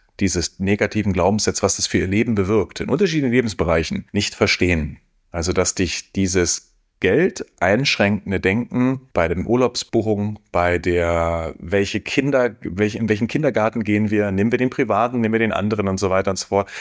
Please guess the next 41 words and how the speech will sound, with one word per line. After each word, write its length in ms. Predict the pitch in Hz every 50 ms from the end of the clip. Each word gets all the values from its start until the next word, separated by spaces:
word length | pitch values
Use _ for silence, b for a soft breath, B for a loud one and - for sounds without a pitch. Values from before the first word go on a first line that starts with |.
| B B
Das 200 | - 101 - - - 107 - -
beeinflusst 800 | - 110 - - - - 135 190 196 - - 143 139 - - -
so 320 | - - 147 165 220 247
viele 300 | 240 - - - 170 170
Lebensbereiche. 880 | 156 143 135 131 123 123 - - - - 87 - 95 95 92 - - 101
Kaufe 380 | - - - 120 139 151 - 147
ich 100 | - -
das 220 | - 92 - -
Markenprodukt, 1200 | 92 87 92 98 110 123 - - - 180 175 - - 165 156 175 190 - - - - - - _ -
mal 160 | 104 92 82
angenommen, 400 | 87 101 110 110 104 101 98 101
es 220 | - 107 - -
hält 320 | - - 117 147 156 - -
zwei, 260 | - - 101 98 104
drei 220 | 104 - - 92
Jahre, 480 | 95 92 90 95 117 147 160 175 - -
oder 240 | - 135 143 143 135
kaufe 260 | - - 120 123 -
ich 140 | 127 - -
dreimal 640 | - 104 95 110 131 127 107 85 82 80 78 78 76
das 220 | - - 90 - -
günstige 480 | - 110 107 104 - - 107 95 -
Produkt? 440 | 95 - - 90 90 87 87 - - -
Das 100 | 123 156
sind 80 | 202
alles 200 | 196 180 185 170
so 60 | 175
Sachen, 420 | 151 139 165 165 - 196 196 190 190 B B B B B B B -
die 100 | 135 135
sind 140 | 143 165 151
ja, 100 | 147 117
sind 140 | 123 135
ja 100 | 143 131
so 120 | 127 - 131
tägliche 520 | - _ - - 208 285 - 202 165 165
Sachen, 240 | 151 196 196 - 135
die 80 | 117 101
wir 80 | 107
im 80 | 101 101
Leben 320 | 101 110 120 117 117 110
haben. 380 | 127 139 113 98 113 139 185